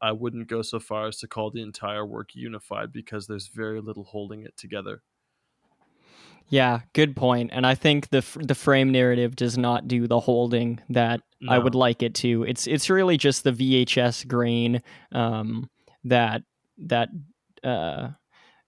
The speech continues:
Speaker 2: does the work here. Like, I've read that in some cases they converted it to tape and then ran the tape, uh, you know, they played it
Speaker 1: Oh,
Speaker 2: over and
Speaker 1: cool.
Speaker 2: over to, to get it to look the way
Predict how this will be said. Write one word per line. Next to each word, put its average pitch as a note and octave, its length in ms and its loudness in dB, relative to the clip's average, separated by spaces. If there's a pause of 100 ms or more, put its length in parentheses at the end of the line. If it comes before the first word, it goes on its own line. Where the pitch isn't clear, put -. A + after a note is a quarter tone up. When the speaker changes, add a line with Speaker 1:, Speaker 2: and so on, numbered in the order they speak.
Speaker 2:
does C3 300 2
the C3 100 4
work C3 340 2
here. C3 340 4
Like, B2 160 0
I've B2 180 4
read C3 240 6
that B2 320 4
in B2+ 120 0
some B2+ 300 0
cases B2+ 800 0
they A#2+ 280 2
converted C3 540 2
it B2 140 -2
to A#2+ 120 -2
tape B2+ 520 2
and B2 160 2
then A#2 300 0
ran B2 440 2
the A#2 80 -2
tape, B2 340 -2 (180)
uh, A#2 380 -2 (460)
you B2 120 -2
know, A#2 100 0
they A#2+ 140 2
played B2 340 2
it C3 160 6
Speaker 1:
Oh, B2 120 6
Speaker 2:
over B2 260 4
and A#2+ 80 2
Speaker 1:
cool. A#2+ 100 2
Speaker 2:
over C3+ 380 2 (140)
to, A#2 400 0
to A#2 400 -2 (140)
get A#2+ 160 0
it A#2+ 140 -2
to A#2+ 80 -4
look A#2+ 300 0
the A#2+ 100 0
way A#2 400 2